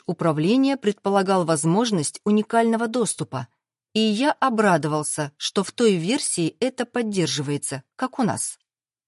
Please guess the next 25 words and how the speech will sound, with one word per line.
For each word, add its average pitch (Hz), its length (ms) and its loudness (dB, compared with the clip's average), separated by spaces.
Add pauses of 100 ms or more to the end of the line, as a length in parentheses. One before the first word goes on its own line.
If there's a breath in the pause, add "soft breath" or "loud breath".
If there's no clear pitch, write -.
(280)
По 202 140 2
писку 226 400 -2
телефонного 226 560 2
аппарата 196 480 2
в - 80 -6
кармане 208 520 0
я 170 140 0
понял, 285 560 0
что - 280 -4
ключ 247 380 -4
пришел. 151 580 -2 (360)
Уж 196 220 -2
в 170 160 -2
этом-то 277 440 2
наши 254 360 2
миры 240 320 2
точно 240 440 -4
были 151 140 -2
совместимы. 160 800 -2 (640)
Теперь 320 260 2
можно 277 320 4
было 247 200 2
и 208 120 -2
слегка 185 380 -2
обнаглеть. 170 720 -4